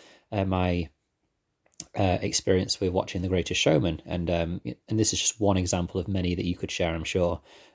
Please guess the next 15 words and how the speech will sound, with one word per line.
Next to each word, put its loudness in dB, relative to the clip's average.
of, 2
um, 2
you -4
know, 0
things -2
that -2
aren't 0
specifically 0
to -6
do -2
with -2
the -2
gospel, -2
which -2
have -2